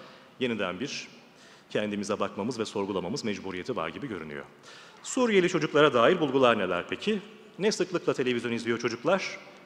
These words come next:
Zamanlarının büyük bir kısmını televizyon karşısında geçiriyorlar. Çalışmak zorunda olan çocuklar ise sadece akşam saatlerinde televizyon izleyebiliyorlar ve büyük bir kısmı da maalesef zaten çalışmak zorunda kalıyor. Ne tür programları tercih ediyor çocuklar?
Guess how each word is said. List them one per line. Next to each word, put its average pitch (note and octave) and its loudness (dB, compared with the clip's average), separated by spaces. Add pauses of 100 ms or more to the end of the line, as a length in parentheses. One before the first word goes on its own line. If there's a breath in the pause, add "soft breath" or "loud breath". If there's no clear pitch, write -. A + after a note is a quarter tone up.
(100)
Zamanlarının D3+ 4
büyük D#3 -4
bir A#2+ -6
kısmını C3 -4
televizyon A#2+ 0
karşısında F#2+ -4
geçiriyorlar. F#2 -8 (580 loud breath)
Çalışmak F3 0
zorunda C#3 4
olan A#2+ 2
çocuklar A#2+ -2
ise D3+ -4
sadece C3+ 0
akşam G2+ -4
saatlerinde F2+ -8
televizyon F#2+ -6
izleyebiliyorlar G2 -2
ve A#2 -2
büyük C#3+ -4
bir G#2+ -4
kısmı - -8
da F2 -4
maalesef B2+ -4
zaten A#2 -6
çalışmak B2 -10
zorunda F2+ -8
kalıyor. D2 -12 (1040 loud breath)
Ne A3 2
tür G3+ 2
programları B2 4
tercih G#2 -4
ediyor F#2+ -8
çocuklar? C#3+ -4